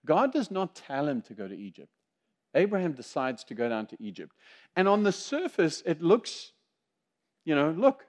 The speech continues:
there's no food here. There's a famine. There's no famine in Egypt. I will do that." Our impatience is, or rather our tendencies are much more difficult to rein in, in a, in a godly way when the solution seems logical.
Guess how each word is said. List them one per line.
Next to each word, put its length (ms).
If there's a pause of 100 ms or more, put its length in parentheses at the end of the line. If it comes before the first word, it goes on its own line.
there's 180
no 140
food 300
here. 140
There's 200
a 60
famine. 400
There's 160
no 100
famine 320
in 100
Egypt. 400 (440)
I 100
will 180
do 220
that." 240
Our 220
impatience 1000 (560)
is, 300 (600)
or 100
rather 280
our 180 (100)
tendencies 960
are 100
much 380
more 100
difficult 500
to 140
rein 380
in, 160
in 100
a, 280
in 100
a 60
godly 460
way 300
when 400
the 100
solution 880
seems 540
logical. 640